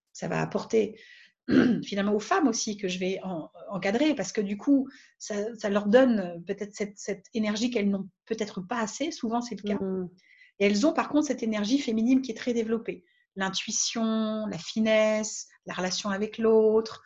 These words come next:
Speaker 1: euh, l'altruisme, enfin, voilà, les émotions, la gestion des émotions, le... tout ça, elles connaissent bien.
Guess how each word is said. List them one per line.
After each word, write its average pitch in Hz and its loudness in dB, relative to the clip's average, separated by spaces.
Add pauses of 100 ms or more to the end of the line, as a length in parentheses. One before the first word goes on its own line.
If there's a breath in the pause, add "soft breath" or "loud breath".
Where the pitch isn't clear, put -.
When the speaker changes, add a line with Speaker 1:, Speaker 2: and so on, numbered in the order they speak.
(340 loud breath)
Speaker 1:
euh, 185 4
l'altruisme, 247 4
enfin, 208 0 (260 loud breath)
voilà, 196 4
les 196 2
émotions, 247 4
la 220 4
gestion 196 -2
des 190 -2
émotions, 240 0
le... 190 2 (260 loud breath)
tout - -4
ça, 330 2
elles 269 6
connaissent 233 2
bien. 226 2